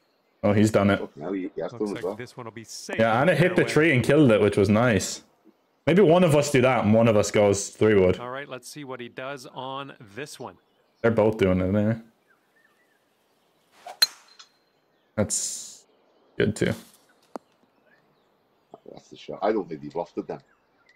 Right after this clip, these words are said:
Speaker 2: I just think
Speaker 3: All
Speaker 2: they
Speaker 3: right,
Speaker 2: left
Speaker 3: you're
Speaker 2: it.
Speaker 3: gonna put this in the, uh,
Speaker 2: Fuck
Speaker 3: the
Speaker 2: it.
Speaker 3: fairway.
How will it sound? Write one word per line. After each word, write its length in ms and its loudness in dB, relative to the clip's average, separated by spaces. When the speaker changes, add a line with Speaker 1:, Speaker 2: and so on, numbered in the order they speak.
Speaker 2:
I 100 -6
just 160 -14
think 100 -16
Speaker 3:
All 80 -12
Speaker 2:
they 20 -10
Speaker 3:
right, 120 -8
Speaker 2:
left 40 -14
Speaker 3:
you're 120 -10
Speaker 2:
it. 20 -10
Speaker 3:
gonna 120 -12
put 200 -14
this 180 -16
in 220 -14
the, 240 -12
uh, 160 -14
Speaker 2:
Fuck 180 -10
Speaker 3:
the 60 -12
Speaker 2:
it. 60 -20
Speaker 3:
fairway. 460 -12